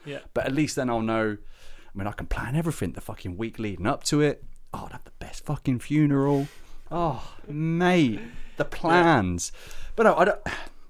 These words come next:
Speaker 2: it would still be horrible.
Speaker 1: Yeah.
Speaker 2: Because it's that date and time.
Speaker 1: So, okay, to just mix it up a little bit,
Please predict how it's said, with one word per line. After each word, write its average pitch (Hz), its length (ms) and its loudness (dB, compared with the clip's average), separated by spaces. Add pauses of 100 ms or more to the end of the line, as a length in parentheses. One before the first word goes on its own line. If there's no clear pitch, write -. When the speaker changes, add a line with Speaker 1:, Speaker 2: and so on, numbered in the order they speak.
(920)
Speaker 2:
it 180 100 2
would 180 80 -2
still 214 220 8
be 127 100 2
horrible. 120 520 2 (560)
Speaker 1:
Yeah. 143 200 -4 (420)
Speaker 2:
Because 143 220 0
it's 135 120 -4
that 120 220 0
date 117 360 2
and 110 200 -2
time. - 260 -2 (1300)
Speaker 1:
So, 180 300 4 (440)
okay, 147 440 -2 (320)
to 160 120 -6
just 185 220 -6
mix 170 260 -4
it 151 40 -4
up 147 140 -4
a 143 40 -6
little 151 280 0
bit, - 300 -10